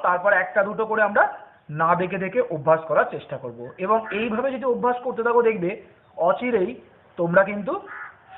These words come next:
ম্যাপ পয়েন্টিংগুলো ঠিক করতে পারছো। আর পঞ্চম যেটা জিনিস বলছি, যে সঠিক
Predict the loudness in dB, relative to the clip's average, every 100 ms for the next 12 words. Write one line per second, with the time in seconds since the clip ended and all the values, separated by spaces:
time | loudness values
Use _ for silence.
0 | -8 0 0 2 0 0 -4 2 2 2
1 | -10 -20 -14 -14 -10 -10 -8 -6 -8 -8
2 | -14 -14 -20 -20 -20 -20 -20 -4 6 8
3 | 10 8 2 -12 -14 -16 -20 _ 6 6
4 | 4 -2 2 4 4 2 -4 -2 -4 -4
5 | -6 -6 -6 4 4 6 0